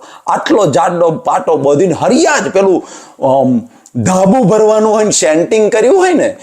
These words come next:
એવું સેન્ટિંગ કરી દીધેલું, યાર, કડિયો કરે એમ ડૉક્ટર હોય, ચોફે હરિયા બેઠેલો, પગ હેઠેના મેં જોયું. ખરેખર તઈ મને ઊભું થયું, ખરેખર ભગવાને આ મશીન આલ્યું છે,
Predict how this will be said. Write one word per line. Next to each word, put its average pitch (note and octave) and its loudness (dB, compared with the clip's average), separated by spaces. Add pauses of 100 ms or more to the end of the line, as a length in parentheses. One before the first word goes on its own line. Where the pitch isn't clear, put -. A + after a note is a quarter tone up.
(140)
એવું C4 2
સેન્ટિંગ G#3+ 0
કરી F3+ 2
દીધેલું, D3 2
યાર, D3+ 2
કડિયો C4 0
કરે F3+ 0
એમ D#3 0
ડૉક્ટર - -2
હોય, C#3 2 (280)
ચોફે G#3+ 0
હરિયા G3 0 (380)
બેઠેલો, F#3 0
પગ G#3 0
હેઠેના F#3+ 0
મેં D3+ 0
જોયું. C3 0 (520)
ખરેખર C#3+ -2 (680)
તઈ D3 0
મને D3+ 0
ઊભું A2 -2
થયું, A2+ -12 (360)
ખરેખર G3+ 0
ભગવાને D#3+ 0
આ D#3 0
મશીન C#3 -2
આલ્યું A#2+ -10
છે, - -20